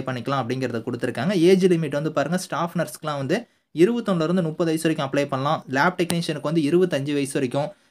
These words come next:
so, ஃபிசியோதெரபிஸ்ட்டுக்கு வந்து இருபதுல இருந்து இருபத்தேழு வயசு வரைக்கும் நீங்க எலிஜிபிள் அப்படிங்கிறத கொடுத்துருக்காங்க. இது இல்லாம உங்களுக்கு எஸ் சி, எஸ் டிக்கு வந்து ஃபைவ் இயர்ஸ், ஓ பி சியா இருந்தா த்ரீ இயர்ஸ் வந்து அந்த ஏஜ் லிமிட் இல்லாம ஏஜ்ல இருந்து ரிடக்ஷன் வந்து இருக்கு அப்படிங்கிறத கொடுத்துருக்காங்க.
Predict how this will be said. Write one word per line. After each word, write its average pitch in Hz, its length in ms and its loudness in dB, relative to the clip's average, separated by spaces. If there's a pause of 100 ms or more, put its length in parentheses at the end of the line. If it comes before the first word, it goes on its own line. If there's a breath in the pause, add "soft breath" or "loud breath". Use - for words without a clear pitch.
(160 soft breath)
so, 175 140 0
ஃபிசியோதெரபிஸ்ட்டுக்கு 175 760 2
வந்து 185 180 4
இருபதுல 185 360 6
இருந்து 185 200 2
இருபத்தேழு 170 400 2
வயசு 147 160 -2
வரைக்கும் 151 220 0
நீங்க 147 160 -2
எலிஜிபிள் 135 380 0
அப்படிங்கிறத 123 440 -2
கொடுத்துருக்காங்க. 131 480 -2 (120)
இது 190 120 6
இல்லாம 175 300 4
உங்களுக்கு 160 320 0
எஸ் 143 100 -8
சி, 185 140 2
எஸ் 165 100 -2
டிக்கு 143 180 -4
வந்து 156 140 -6
ஃபைவ் 139 160 -2
இயர்ஸ், 151 260 -4 (140)
ஓ 156 140 2
பி 156 140 2
சியா 147 140 2
இருந்தா 151 220 -2
த்ரீ 143 160 0
இயர்ஸ் 151 240 -2
வந்து 143 140 0 (440 soft breath)
அந்த 180 100 2 (140)
ஏஜ் 190 220 0
லிமிட் 165 240 0
இல்லாம 165 260 2 (120)
ஏஜ்ல 170 200 6
இருந்து 165 220 2
ரிடக்ஷன் 143 400 0
வந்து 139 180 -2
இருக்கு 120 260 0
அப்படிங்கிறத 120 460 -2
கொடுத்துருக்காங்க. 120 480 -2